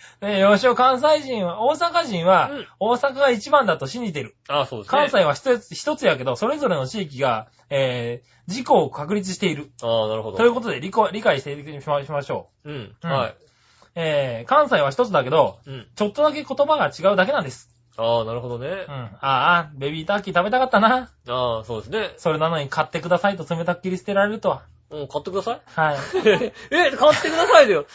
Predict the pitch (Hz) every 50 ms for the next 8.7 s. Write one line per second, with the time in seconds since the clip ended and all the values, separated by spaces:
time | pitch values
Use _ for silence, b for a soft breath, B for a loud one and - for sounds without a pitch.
0 | B B B 294 311 330 277 269 302 269 214 208 196 196 233 285 294 269 240 190
1 | 156 165 160 127 - - - 214 185 208 220 208 - 277 294 285 - - 180 170
2 | 160 170 196 208 214 220 220 226 226 262 262 262 247 202 175 156 156 185 202 254
3 | 285 294 254 254 285 285 302 233 214 247 294 277 - _ _ - 185 196 196 208
4 | 202 165 - - 165 143 131 - - - 135 123 _ - - - - _ _ _
5 | _ _ _ - 143 147 151 190 220 202 214 196 185 196 214 226 - - - 269
6 | 220 277 302 - - 170 165 160 - - 240 170 - - - - 214 196 - 247
7 | 233 175 - 226 - - - 175 - - 254 - - - _ _ _ _ _ -
8 | - 180 220 277 202 214 - 539 539 311 311 294 269